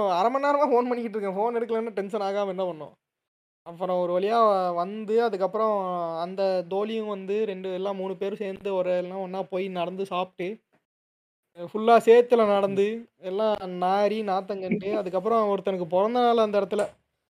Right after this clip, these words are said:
Speaker 1: சரி அதனால அந்த பிறந்த நாள் அவனை அதை கொண்டாடுறதுக்காக தான் மெயினா போனது.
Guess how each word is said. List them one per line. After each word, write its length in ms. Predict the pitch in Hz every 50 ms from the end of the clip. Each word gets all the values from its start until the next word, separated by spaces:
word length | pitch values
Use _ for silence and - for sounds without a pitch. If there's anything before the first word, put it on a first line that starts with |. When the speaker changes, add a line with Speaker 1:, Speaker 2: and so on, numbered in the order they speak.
| _ _
Speaker 1:
சரி 160 | - 196 196 196
அதனால 320 | 190 190 190 196 208 220
அந்த 140 | 220 208 196
பிறந்த 300 | 175 202 196 208 220 226
நாள் 200 | 220 214 208 208
அவனை 280 | 202 196 190 190 190 190 185
அதை 200 | 180 180 175 180
கொண்டாடுறதுக்காக 640 | 165 190 185 190 226 226 226 233 214 208 220 214 214 220
தான் 160 | 233 240 240
மெயினா 240 | 226 220 226 233 226
போனது. 380 | 226 220 226 226 226 214 214